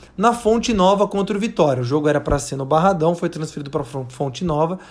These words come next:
Sorte nossa, um a zero, três pontos na sacola. E agora, quinta arena em que o Guarani apresentará seu futebol. Muito legal, acho que mais um, uma novidade aí pra, pra nossa torcida, pra nossos, nossos jogadores. Com certeza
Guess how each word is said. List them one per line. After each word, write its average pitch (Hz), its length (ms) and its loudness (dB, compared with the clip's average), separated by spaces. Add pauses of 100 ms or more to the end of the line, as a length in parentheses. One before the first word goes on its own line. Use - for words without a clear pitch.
(220)
Sorte 196 440 4
nossa, 175 340 4
um 180 160 2
a 175 80 4
zero, 165 260 4
três 170 240 0
pontos 160 320 -2
na 160 120 -2
sacola. 156 360 -4
E 208 60 6
agora, 247 460 4 (100)
quinta 240 340 2
arena 226 680 4
em 202 120 -2
que 196 120 -4
o - 20 -4
Guarani 185 540 2 (360)
apresentará 160 540 2
seu 156 160 -2
futebol. 127 600 -6
Muito - 180 -4
legal, 262 480 4
acho 190 140 -10
que 185 80 -6
mais 175 280 0
um, 160 200 -4 (360)
uma 160 120 -2
novidade 147 600 2
aí 147 120 2
pra, 156 200 2
pra 160 200 0
nossa 156 260 -2
torcida, 151 580 -2
pra 156 200 -2
nossos, 147 500 -4 (380)
nossos 151 260 -4
jogadores. 147 400 2
Com 180 160 0
certeza 151 800 2